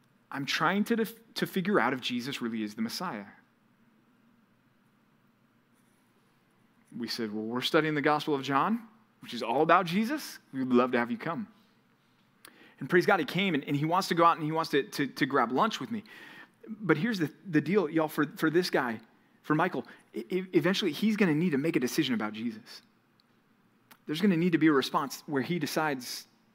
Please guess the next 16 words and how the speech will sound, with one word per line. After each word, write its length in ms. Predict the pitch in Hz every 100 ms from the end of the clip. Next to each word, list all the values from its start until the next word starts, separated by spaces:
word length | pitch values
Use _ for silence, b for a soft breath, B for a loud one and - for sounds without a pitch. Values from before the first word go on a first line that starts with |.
| _ _ _
Lord 200 | 135 135
willing, 300 | 139 180 117
to 100 | 110
put 120 | -
his 80 | 143
trust 360 | - 196 170 -
in 100 | 110
Jesus. 460 | 107 95 - - - b b b b b _ _ _ _ _ _ -
To 60 |
say, 140 | - 156
"Yes, 240 | 156 151
I'm 120 | 131 127
all 220 | 156 160
in 440 | 160 175 139 104 -
for 140 | 131
Jesus." 600 | 107 101 95 - - -